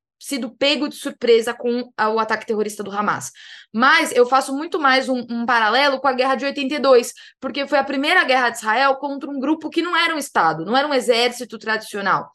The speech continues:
A gente tá falando de um grupo não ligado ao Estado, um grupo paramilitar, terrorista, um grupo político, que acaba,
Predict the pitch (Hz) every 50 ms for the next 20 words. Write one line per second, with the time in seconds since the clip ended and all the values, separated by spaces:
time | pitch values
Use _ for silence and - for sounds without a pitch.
0 | _ - - - - - 190 208 233 226 - 254 240 262 262 240 233 262 285 320
1 | 339 254 240 320 330 - 262 311 302 311 320 320 359 392 415 403 - - - 254
2 | 277 311 359 427 453 392 247 254 247 240 240 214 220 220 226 - - 285 285 277
3 | 269 262 247 277 - 240 240 226 233 233 - 233 226 - - 247 226 220 220 214
4 | 208 190 226 214 - 262 240 247 247 240 247 - - _ - 240 233 226 220 214
5 | 226 233 247 247 247 - 254 240 220 - - 277 - 220 233 226 247 247 247 254
6 | 247 233 - 247 254 240 254 262 262 262 - - - 262 - - _ _ _ _
7 | _ _ _ _ _ _ - 320 349 339 339 - 302 277 285 339 349 240 214 196
8 | -